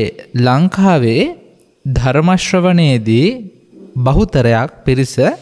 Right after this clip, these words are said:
බලාපොරොත්තු වෙන්නේ ධර්මය පිළිබඳව දැනුම. බුදුරජාණන් වහන්සේ දේශනා කරපු දේශනාවේ අන්තර්ගත වෙච්ච දේවල් ඉගෙනගෙන මතක තියාගන්න තමයි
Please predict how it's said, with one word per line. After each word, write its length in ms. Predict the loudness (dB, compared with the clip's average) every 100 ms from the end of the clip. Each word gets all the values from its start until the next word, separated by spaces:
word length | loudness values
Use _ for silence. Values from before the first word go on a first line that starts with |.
| -16 -20 _ -20 _ -4
බලාපොරොත්තු 760 | 0 2 0 2 2 0 0
වෙන්නේ 500 | 0 2 2 2 2 0 -6 _ _ _ _ -10 -4
ධර්මය 480 | 0 2 2 2 2 0
පිළිබඳව 500 | 0 -2 0 0 0 0
දැනුම. 400 | 0 0 0 -2 -4 -12 _ _ -20 -20 -20 _ _
බුදුරජාණන් 640 | -4 -2 0 0 2 2 2
වහන්සේ 380 | 2 2 2 0
දේශනා 600 | 0 0 2 2 2 2
කරපු 440 | 0 -2 0 0 0 -2 -12 -20 -20 -8
දේශනාවේ 880 | -2 0 2 2 2 2 2 2 0 0
අන්තර්ගත 640 | 0 2 2 0 0 0
වෙච්ච 280 | 0 -2 -2 -4
දේවල් 500 | 0 2 2 2 0 0 -4 -20 -20 -20 _ -4
ඉගෙනගෙන 520 | 0 2 2 2 2
මතක 300 | 2 0 -2
තියාගන්න 600 | -2 0 0 0 -2 -2
තමයි 400 | -2 0 0 0